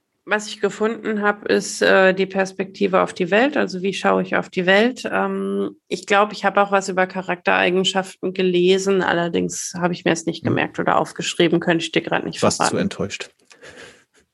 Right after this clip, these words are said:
Speaker 1: Ich war, ich war zu enttäuscht und ich glaub, ich hab auch an der einen oder anderen Stelle gelesen, dass es jetzt nicht die eine Charaktereigenschaft gibt, die das erklären würde.
Speaker 2: Mhm.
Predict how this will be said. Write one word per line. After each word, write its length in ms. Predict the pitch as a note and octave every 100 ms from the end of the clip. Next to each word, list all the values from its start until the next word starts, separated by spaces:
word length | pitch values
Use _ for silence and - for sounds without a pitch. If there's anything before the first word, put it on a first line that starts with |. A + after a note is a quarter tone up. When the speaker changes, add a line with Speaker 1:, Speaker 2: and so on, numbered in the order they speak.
| - - _ - - - F4+ D#4+
Speaker 1:
Ich 160 | - A3
war, 120 | - A3
ich 160 | -
war 200 | F#3 F3
zu 140 | F3 G#3
enttäuscht 680 | - F#3+ G3 G3 A#3 B3 G3
und 100 | G3
ich 140 | F#3+
glaub, 240 | F3 F3+
ich 120 | G#3 G3
hab 140 | F3+
auch 140 | F#3
an 100 | F#3
der 120 | F#3 F#3+
einen 200 | F#3+ G3+
oder 140 | F#3
anderen 260 | F3+ F#3 F#3
Stelle 340 | - F3+ F#3
gelesen, 460 | F#3 F#3 F3+ F#3 F#3+
dass 220 | F3 -
es 100 | -
jetzt 240 | F#3 F#3
nicht 220 | F#3 F#3
die 120 | F#3 -
eine 380 | E3+ F#3 F#3 F#3 - - _
Charaktereigenschaft 1120 | - G3 D#3+ G#3+ F#3+ - F3 F3 - E3+ - -
gibt, 300 | F#3 - F#3+
die 80 |
das 280 | F3+ E3+ -
erklären 680 | - - E3 - E3 D#3+ F3+
würde. 380 | E3+ - F#2 F2 - _ -
Speaker 2:
Mhm. 320 | - C#3+